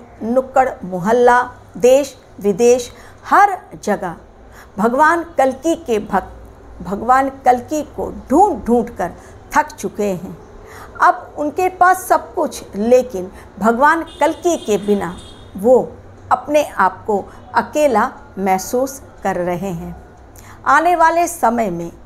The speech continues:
जब भूकंप, सोलर स्टॉर्म का कहर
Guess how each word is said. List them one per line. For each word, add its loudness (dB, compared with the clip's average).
जब -4
भूकंप, 0
सोलर 4
स्टॉर्म 2
का 0
कहर 2